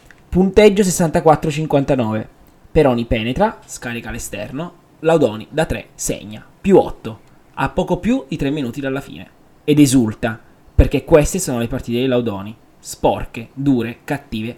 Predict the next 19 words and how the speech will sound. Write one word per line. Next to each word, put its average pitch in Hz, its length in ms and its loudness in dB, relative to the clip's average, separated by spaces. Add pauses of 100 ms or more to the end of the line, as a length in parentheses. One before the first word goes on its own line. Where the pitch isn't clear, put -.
(140)
ma 151 160 -2
anche 240 220 2
esaltanti. 113 680 -6 (400)
E - 80 -16
il 120 80 0
numero 127 300 2
otto 127 220 -2
di 117 80 -4
Vigevano, 107 560 -8
oh 107 120 -12
sì, - 360 -12
se - 160 -12
si - 100 -8
esalta. 90 500 -12 (520)
Va 123 140 2
davanti 117 280 0
alla 143 80 0
sua 170 80 -4
panchina, 269 560 0